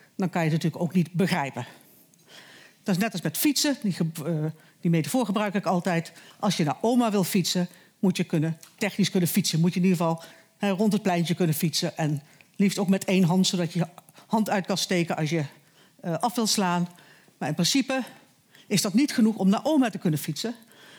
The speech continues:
Want als je van o-, naar oma moet kunnen, wil fietsen, dan zul je de weg moeten kennen. Je moet bedenken dat, hè, dat je het verkeer goed, eh, in de gaten houdt. Al dat soort zaken.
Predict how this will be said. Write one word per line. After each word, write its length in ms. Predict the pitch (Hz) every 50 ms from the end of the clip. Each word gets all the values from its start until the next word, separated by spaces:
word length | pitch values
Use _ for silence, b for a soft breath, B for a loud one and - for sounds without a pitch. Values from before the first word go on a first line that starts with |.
| B B _
Want 140 | - 170
als 120 | 165 160 -
je 80 | - -
van 100 | - 190
o-, 60 | 196
naar 120 | 185 185
oma 160 | 214 254 254 214
moet 120 | 185 165
kunnen, 240 | - 170 151 160 - -
wil 200 | 190 190 170 160
fietsen, 320 | - 175 147 - 247 247 B B B B B
dan 140 | - 190 -
zul 120 | - 180
je 80 | 165 156
de 80 | 160
weg 200 | 147 214 220 -
moeten 200 | 240 220 214 208
kennen. 400 | - 202 185 170 185 185 180 180 B B B B B
Je 100 | 185 175
moet 220 | 170 160 151 - - _ _ _ _ _ _ _
bedenken 480 | 202 175 170 196 202 214 185 196 170
dat, 280 | 156 156 - - - - - - _
hè, 120 | - 190
dat 120 | 170 175 151
je 60 | 165
het 100 | 160 -
verkeer 360 | - - - 302 277 269 254
goed, 220 | - 262 262 226 -
eh, 340 | - 220 208 214 220 220 214 -
in 100 | 233 226
de 60 | 208
gaten 320 | 180 220 208 196 190 - 185
houdt. 260 | 180 165 175 - B B B B B B
Al 140 | - 226 214
dat 180 | 202 196 196
soort 160 | - 196 170 -
zaken. 360 | 165 104 76 - - -